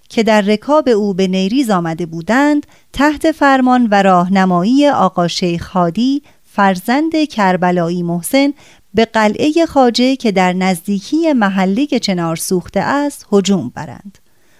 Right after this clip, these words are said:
آنجا را تصرف کنند و مأمن خیش قرار دهند. همچنین در خود محلهٔ چنار سوخته نیز چندین سنگر فراهم کردند و آماده برای دفاع در مقابل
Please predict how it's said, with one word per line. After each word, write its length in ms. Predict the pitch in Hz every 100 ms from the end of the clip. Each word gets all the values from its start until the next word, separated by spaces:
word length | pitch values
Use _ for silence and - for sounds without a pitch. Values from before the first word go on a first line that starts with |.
| _
آنجا 420 | - 208 202 208 196
را 160 | 190
تصرف 640 | 190 185 - 175 175 269
کنند 500 | - 294 294 302 302 - - _ -
و 120 | 202
مأمن 560 | 202 202 208 240 277
خیش 400 | 269 - 285 190
قرار 360 | - 175 165 160
دهند. 480 | 170 160 185 - 202 _ _ _ _ _ _ _ -
همچنین 640 | 208 208 226 226 254 262
در 160 | 226 214
خود 340 | 214 - 302
محلهٔ 680 | 302 277 240 240 233 254 240
چنار 420 | 226 220 196 180
سوخته 540 | 175 - 190 180 302 302
نیز 300 | 269 247 - _ _ -
چندین 580 | - 220 214 220 269 269
سنگر 600 | - 202 190 190 269 302
فراهم 460 | 269 247 226 226 214
کردند 600 | 220 196 190 196 190 190 - - - -
و 60 |
آماده 800 | 202 202 185 180 170 170 240 277
برای 520 | 233 190 185 185 180
دفاع 640 | 170 170 165 254 285 294 226
در 240 | 202 185
مقابل 680 | 180 175 175 165 190 190 185